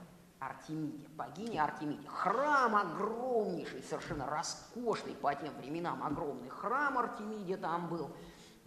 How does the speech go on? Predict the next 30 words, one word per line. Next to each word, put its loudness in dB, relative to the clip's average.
Э, 2
вот. 2
И 2
вот, 4
так -4
сказать, -6
в -4
этом 0
городе 8
Артемида 4
сама 4
считалась 6
богиней-покровительницей 4
города -4
Эфеса. 0
Люди 4
ее 4
очень 4
почитали, 6
и -6
почитали 0
бы -4
дальше, 6
если 0
бы 2
Павел 6
туда 0
не -2
явился -4
бы. -2